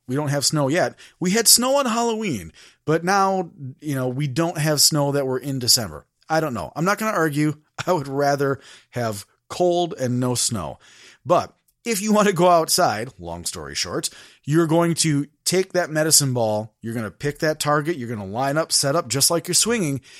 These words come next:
and you're going to see how far down the target line you can throw that medicine ball. Again, we're not, you know, if we're, if we're doing that over the top move, everything is going right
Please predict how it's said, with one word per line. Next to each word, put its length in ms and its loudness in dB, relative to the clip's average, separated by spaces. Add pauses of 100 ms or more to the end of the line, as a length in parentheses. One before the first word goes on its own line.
(200)
and 160 -2
you're 140 2
going 240 -4
to 100 -4
see 440 2 (180)
how 260 -2
far 460 2
down 540 -2
the 100 -2
target 380 0
line 340 -2
you 120 -4
can 180 -8
throw 200 -6
that 220 -4
medicine 400 -2
ball. 260 -6 (360)
Again, 300 -2
we're 100 -2
not, 320 0 (340)
you 160 -4
know, 120 -2
if 200 -4
we're, 340 2
if 160 -6
we're 120 0
doing 340 -2
that 180 0
over 200 -2
the 80 -8
top 300 -2
move, 380 -4 (1120)
everything 360 2
is 100 2
going 300 2
right 240 2